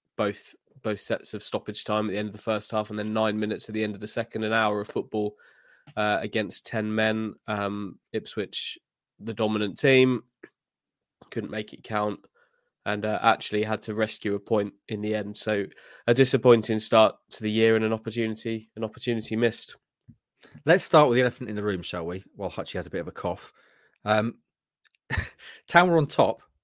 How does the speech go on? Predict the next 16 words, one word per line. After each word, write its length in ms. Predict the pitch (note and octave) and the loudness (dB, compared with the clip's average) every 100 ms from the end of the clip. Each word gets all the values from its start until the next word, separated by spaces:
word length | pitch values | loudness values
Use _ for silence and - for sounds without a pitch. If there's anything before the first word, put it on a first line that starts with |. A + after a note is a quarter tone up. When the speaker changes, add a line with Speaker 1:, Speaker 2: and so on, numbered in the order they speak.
| _ _ | _ _
Speaker 2:
and 100 | - | -4
then 180 | B2 A#2+ | -2 0
Lincoln 300 | C3 D3 - | 0 -2 -4
took 160 | - C#3+ | -8 -4
the 80 | A2+ | -2
lead 400 | A2 F#2 F#2 - _ _ _ _ _ _ _ | 0 0 -4 -10 _ _ _ _ _ _ _
through 160 | - A#2+ | 2 2
a 40 | |
penalty 680 | - E3 A2+ - E2+ F2 - - | 4 2 2 -2 -6 -6 -6 -2
because 340 | B2+ - C#3+ | 0 4 4
of, 260 | G2 G#2 - _ _ _ _ - | 4 -2 -6 _ _ _ _ -4
and 120 | C3+ | 0
I 80 | B2+ | 0
quote, 480 | - B2+ G2+ - - _ _ _ _ _ | 2 0 0 -4 -14 _ _ _ _ _
"inappropriate 880 | C#3 D3 D3 - C#3 B2 - B2+ B2 | 0 0 0 0 0 0 -2 0 -2
marking." 680 | B2+ C3 A#2 - - D#2+ | -2 -2 -2 -4 -10 -14